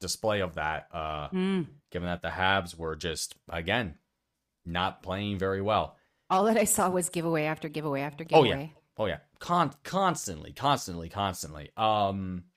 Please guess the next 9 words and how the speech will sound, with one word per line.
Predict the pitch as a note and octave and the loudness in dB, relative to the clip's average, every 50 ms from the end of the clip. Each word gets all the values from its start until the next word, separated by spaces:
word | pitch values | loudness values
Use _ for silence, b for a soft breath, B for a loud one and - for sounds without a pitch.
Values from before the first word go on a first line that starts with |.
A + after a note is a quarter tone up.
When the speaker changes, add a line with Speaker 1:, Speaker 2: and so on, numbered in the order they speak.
| _ b b b b b b | _ b b b b b b
Speaker 1:
Nick | D#3+ F#3+ F3+ | 0 2 2
Suzuki, | F#3 - D#3 C#3+ B2+ D#3 D#3+ D3 D3 F3 F3 F3+ E3+ - - - | 2 2 2 2 2 2 2 2 0 0 -2 -2 -2 -4 -8 -2
uh, | - G#2+ G#2+ G#2 G2+ G2 G2 | 6 6 8 8 8 6 4
the | F#2+ F#2+ A#2 A#2+ A#2 A2+ A2+ A2 G#2 F#2+ - _ _ _ _ _ _ _ _ _ _ _ _ _ _ _ _ _ _ - _ | 2 0 -2 -2 0 0 -2 -2 -4 -6 -8 _ _ _ _ _ _ _ _ _ _ _ _ _ _ _ _ _ _ -20 _
running | G#2 G2+ B2+ C#3+ D3 C#3 C3 A#2+ G#2 | -4 2 4 4 6 4 4 2 2
narrative | G#2+ A2 A2+ A#2+ A#2 A2+ G#2 G#2 | 0 2 2 2 2 2 2 0
at | G2 - | 0 -2
the | - F#2+ | -2 -4
moment | F#2+ G2 G#2 A#2+ B2+ B2 G#2 F#2+ G2 F#2+ | -2 2 4 4 4 4 2 -2 -4 -6